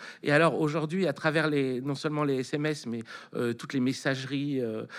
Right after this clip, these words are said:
Internet, c'est inimaginable. C'est des millions et des millions et des millions de messages. C'est, c'est totalement fou. C'est-à-dire qu'il y a toute une partie de, de, de la, de la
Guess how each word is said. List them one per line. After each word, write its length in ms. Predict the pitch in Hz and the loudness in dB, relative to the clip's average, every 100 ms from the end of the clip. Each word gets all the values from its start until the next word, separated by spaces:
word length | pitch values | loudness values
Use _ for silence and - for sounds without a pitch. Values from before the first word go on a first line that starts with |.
| - | -12
Internet, 640 | - 123 143 139 196 196 - - - | -6 -4 -2 0 -2 -4 -12 -20 -20
c'est 360 | - - 160 160 - | -12 0 2 2 4
inimaginable. 760 | 208 196 190 190 208 190 143 | 4 6 4 2 2 2 0
C'est 160 | 127 - | -6 -6
des 80 | 127 | -4
millions 460 | 151 151 165 160 | -2 0 0 0
et 60 | 160 | -2
des 120 | 139 | -2
millions 380 | 151 151 165 160 | -2 -2 -2 -2
et 60 | |
des 100 | 147 | -4
millions 300 | 135 139 135 | -6 -4 -4
de 40 | 127 | -6
messages. 360 | 120 - 170 | -8 -6 -8
C'est, 160 | - 120 - - - | -8 -10 -10 -18 -14
c'est 200 | - 151 | -8 -2
totalement 420 | 190 185 175 170 | 0 2 2 0
fou. 260 | - - 180 | -4 -10 -10
C'est-à-dire 340 | - 135 139 | -8 -8 -8
qu'il 120 | - 143 | -2 -2
y 40 | |
a 80 | 131 | -2
toute 200 | 185 - | -4 -2
une 100 | 196 | 0
partie 540 | 185 - - 190 160 - - - - - | 0 -4 -8 -8 -8 -10 -20 -20 -20 -10
de, 200 | 143 143 | 0 0
de, 540 | 151 139 139 131 131 | 0 0 0 2 0
de 80 | 123 | -2
la, 220 | 131 120 | -2 -2
de 120 | 120 127 | -2 -2
la 440 | 117 107 104 | 0 -2 -6